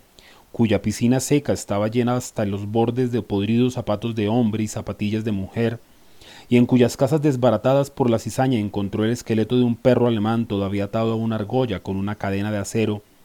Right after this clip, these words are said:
y un teléfono que repicaba, repicaba, repicaba, hasta que él lo descolgó.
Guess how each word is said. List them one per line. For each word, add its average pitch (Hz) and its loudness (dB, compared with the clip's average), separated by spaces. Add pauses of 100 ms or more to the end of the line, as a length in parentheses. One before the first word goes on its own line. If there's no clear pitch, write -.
(560)
y 117 4
un 123 6
teléfono 135 4
que 120 -2
repicaba, 107 0 (240)
repicaba, 104 -4 (340)
repicaba, 110 0 (500)
hasta 131 2
que - 6
él 135 6
lo 160 6
descolgó. 110 0